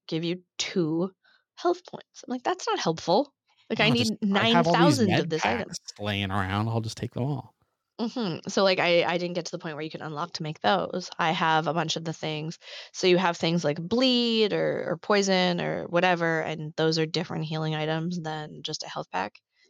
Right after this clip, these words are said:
Speaker 1: Uh, I could make a bunch of those, but I couldn't make, like, med packs yet. So
Speaker 2: Hmm.
Speaker 1: that's another skill tree. It's, I'm gonna master the game. That's it.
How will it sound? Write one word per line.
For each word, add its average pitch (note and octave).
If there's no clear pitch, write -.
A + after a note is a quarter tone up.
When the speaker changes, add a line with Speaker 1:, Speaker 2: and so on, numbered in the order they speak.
Speaker 1:
Uh, C#3+
I F3
could E3+
make D#3
a D#3
bunch D#3
of F3
those, G#3
but D#3+
I D#3
couldn't D#3
make, D3
like, D3+
med C#3+
packs -
yet. -
So -
Speaker 2:
Hmm. -
Speaker 1:
that's D3
another F3
skill C4+
tree. D#3+
It's, -
I'm F3+
gonna E3+
master D#3
the D#3
game. D#3
That's E3
it. -